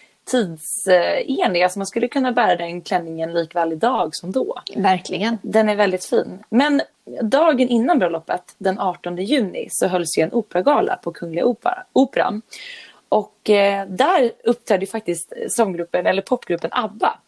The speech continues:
Speaker 1: och hade då världspremiär med sin låt Dancing Queen. Och, eh, den tillägnades då, eh, Silvia Sommerlath som Sveriges blivande drottning. Och det här är ju, när man tittar tillbaka, helt otroligt om man tänker på hur stor den låten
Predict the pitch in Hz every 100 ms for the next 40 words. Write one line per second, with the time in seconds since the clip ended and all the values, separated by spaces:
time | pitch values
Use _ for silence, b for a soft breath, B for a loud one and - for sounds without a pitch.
0 | _ - 214 233 202 180 160 226 214 160
1 | - 175 185 277 185 170 160 170 160 156
2 | 151 170 180 165 - 170 - 277 - 160
3 | 170 B B B B _ 185 185 - 185
4 | 185 185 208 220 247 202 302 262 185 165
5 | - 165 160 - _ - - - 185 151
6 | 156 151 156 156 165 - 165 156 - 156
7 | 156 - 170 175 156 156 165 185 - -
8 | 202 170 175 190 240 233 160 165 b b
9 | b _ - 208 214 208 185 196 233 202
10 | 160 233 202 180 165 - 170 - 320 226
11 | - 160 170 175 220 220 208 - 165 165
12 | - 311 165 151 156 156 156 -